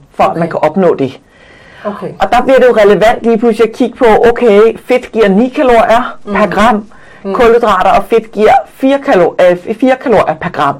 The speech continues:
Speaker 2: Mm.
Speaker 1: Så lige pludselig så er du oppe at stå i, at du faktisk kan spise dobbelt så meget,
Speaker 2: Mm.
Speaker 1: vælger du noget, som er lidt mere fedtfattigt,
Speaker 2: Mm.
Speaker 1: kontra noget, som indeholder lidt flere kulhydrater eller protein.
Speaker 2: Okay.
Speaker 1: Så der var mange ting, vi ligesom
Speaker 2: Ja.
Speaker 1: skulle tage hensyn til.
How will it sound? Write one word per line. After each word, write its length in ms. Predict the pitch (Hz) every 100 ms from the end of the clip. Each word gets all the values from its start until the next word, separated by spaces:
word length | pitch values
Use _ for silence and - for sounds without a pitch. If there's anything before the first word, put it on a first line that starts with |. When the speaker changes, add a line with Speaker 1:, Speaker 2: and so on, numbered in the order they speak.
| _ -
Speaker 2:
Mm. 480 | 202 185 175 175
Speaker 1:
Så 100 | 170 226
lige 200 | 269 277
pludselig 280 | 254 254
så 80 | 247
er 60 | 220
du 60 | 233 - 208
oppe 120 | 247
at 60 |
stå 300 | 269 240 220 196
i, 240 | 208 196
at 180 | 202 202
du 100 | 208
faktisk 420 | 196 175 214 214
kan 100 | 202
spise 280 | - 208 -
dobbelt 300 | 185 185 269
så 120 | 277
meget, 420 | 226 180 180 226 240 -
Speaker 2:
Mm. 380 | 208 196 180 165
Speaker 1:
vælger 260 | 196 175 180
du 220 | 175 175 - _
noget, 320 | 180 190 185 180
som 140 | 185
er 60 | 156
lidt 180 | 156
mere 140 | 170 156 156
fedtfattigt, 540 | 254 - 254 262 254 - 208
Speaker 2:
Mm. 180 | 196
Speaker 1:
kontra 380 | 175 202 196 220
noget, 320 | 196 175 185
som 260 | 190 196 190
indeholder 340 | 180 190 165
lidt 180 | 165 170 -
flere 120 | 170
kulhydrater 580 | 170 185 180 - - -
eller 140 | 151 143
protein. 520 | 147 175 - - 139 139 _ _ _ _ 190
Speaker 2:
Okay. 200 | - -
Speaker 1:
Så 160 | - 165
der 160 | 165 170
var 60 |
mange 300 | 190 190 254
ting, 280 | 277 196 -
vi 40 |
ligesom 340 | 180 175 185 180 -
Speaker 2:
Ja. 60 | 170 - - _
Speaker 1:
skulle 240 | - 202 196
tage 140 | 180
hensyn 420 | 180 170 196 175
til. 260 | - 156